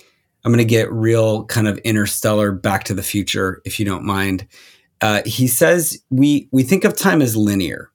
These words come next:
past, present, future. But the way we experience time is, uh, much more cyclical, uh, and it's actually past, future, present. And by that,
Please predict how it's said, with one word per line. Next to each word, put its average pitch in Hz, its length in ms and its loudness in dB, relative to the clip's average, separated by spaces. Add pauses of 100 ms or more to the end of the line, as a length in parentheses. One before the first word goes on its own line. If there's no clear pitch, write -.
(120)
past, 120 460 -2
present, 104 380 -2
future. - 500 -10 (540)
But 113 120 -6
the 123 60 2
way 139 160 6
we 170 120 6
experience 135 720 2
time 101 640 -2
is, 104 480 -4
uh, 98 340 -2
much 113 360 -2
more 110 320 -2
cyclical, 139 880 -2 (380)
uh, 107 300 0 (100)
and 110 320 0
it's 113 240 -4
actually 131 560 0 (240)
past, - 600 -2 (100)
future, 113 380 -2
present. - 520 -6 (680)
And 117 160 2
by 127 120 4
that, 165 360 2